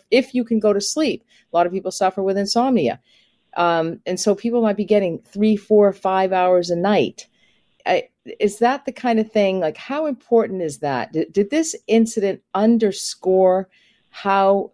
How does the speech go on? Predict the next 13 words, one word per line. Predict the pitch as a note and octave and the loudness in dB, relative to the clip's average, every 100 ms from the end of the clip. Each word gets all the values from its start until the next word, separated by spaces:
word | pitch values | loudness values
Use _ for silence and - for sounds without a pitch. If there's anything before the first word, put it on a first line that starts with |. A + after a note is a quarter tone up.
| _ | _
critical | - G#3 G3+ G3+ G3 F#3 F3+ F3+ | -6 0 2 2 2 4 4 0
safety | - F3+ E3+ E3+ F#3 E3+ D#3+ | 0 2 2 0 -4 0 4
is, | D#3+ D#3 - - _ _ - | 4 2 -6 -14 _ _ -4
um, | D3+ C#3+ C#3 C#3+ - | 0 2 0 0 -2
in | D#3+ | -2
terms | - F3 D#3+ | -2 -4 -2
of | E3 C#3+ | -2 0
also | D#3+ D#3+ D#3 D3+ | 0 0 0 0
health | C#3+ E3+ D#3+ D#3+ - | -2 0 0 0 -4
and | C#3+ C#3 | -6 -2
safety | - D#3 D#3 D#3 D3 C3+ | 0 0 -2 -6 -4 -4
and | C3 - _ - | -6 -12 _ -14
self-care | - G3 G3 - F#3 D#3 D3+ D#3 | 0 0 0 -2 0 2 2 -2